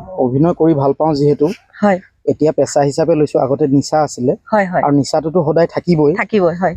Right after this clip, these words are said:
Speaker 1: গতিকে অভিনয় কৰি ভাল লাগে, সেইকাৰণেই কৰোঁ।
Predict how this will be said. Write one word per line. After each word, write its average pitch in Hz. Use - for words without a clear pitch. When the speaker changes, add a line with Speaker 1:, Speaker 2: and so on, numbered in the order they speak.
Speaker 1:
গতিকে 131
অভিনয় 135
কৰি 180
ভাল 139
লাগে, 151
সেইকাৰণেই 143
কৰোঁ। 143